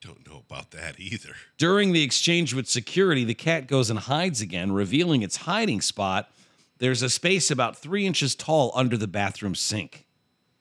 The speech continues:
Speaker 2: And that's where this thing went missing. That's where it was hanging out.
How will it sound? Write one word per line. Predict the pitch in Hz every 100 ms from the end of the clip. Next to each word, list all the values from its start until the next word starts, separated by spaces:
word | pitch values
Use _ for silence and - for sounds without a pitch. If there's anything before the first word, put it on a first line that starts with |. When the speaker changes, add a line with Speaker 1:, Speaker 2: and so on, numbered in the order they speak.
| _ 107
Speaker 2:
And | 120
that's | 131 139
where | 131
this | 120 113
thing | 117 104
went | 101 104
missing. | 143 151 87 76
That's | 101 -
where | 107
it |
was | 98 95
hanging | 104 90 90
out. | 107 110